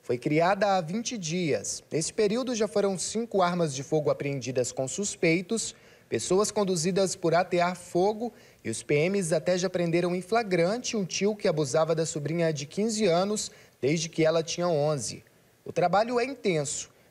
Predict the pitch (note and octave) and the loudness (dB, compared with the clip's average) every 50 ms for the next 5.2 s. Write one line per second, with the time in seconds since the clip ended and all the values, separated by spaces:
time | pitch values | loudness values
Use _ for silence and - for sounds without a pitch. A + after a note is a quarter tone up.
0 | _ - G#2 G#2 A#2+ C3+ D#3+ F3+ E3 E3+ F#3 E3+ E3+ E3+ D#3 C#3 D3+ D3+ D#3+ E3 | _ -2 0 2 2 2 2 2 2 0 2 2 2 2 2 2 2 2 2 2
1 | D3+ E3 D#3+ D#3+ C#3 C#3+ D#3 D3+ D3 F3+ G3 F#3+ F3 G3+ B3 B3 - C4+ B3+ B3+ | 0 0 -2 -2 0 0 -2 0 2 2 2 2 2 0 -2 -2 -2 -2 0 0
2 | A3+ F#3 G3 F#3+ - F#3+ F#3+ F#3 F3+ G3 A3 A#3 A3 - G#3 G3+ F3+ D3 C#3+ D#3+ | 0 0 0 0 2 2 2 2 2 2 0 0 0 0 2 2 2 2 0 0
3 | F#3+ G#3 - G3+ E3+ F3+ F3 F3 F3 - F3 F3 E3+ E3+ F3+ E3+ C#3+ D#3 D#3+ E3 | 0 -2 -2 0 2 2 2 2 0 -2 -4 -2 0 2 0 2 2 2 0 0
4 | D#3 E3+ D#3+ - - F3 E3+ F#3+ F#3 - - - E3 D#3+ E3 E3 D#3+ C3+ A2+ G#2 | 0 -4 -4 0 0 2 2 2 0 -2 -2 0 2 4 4 4 2 2 0 -2
5 | - - - - | -2 -4 -6 -8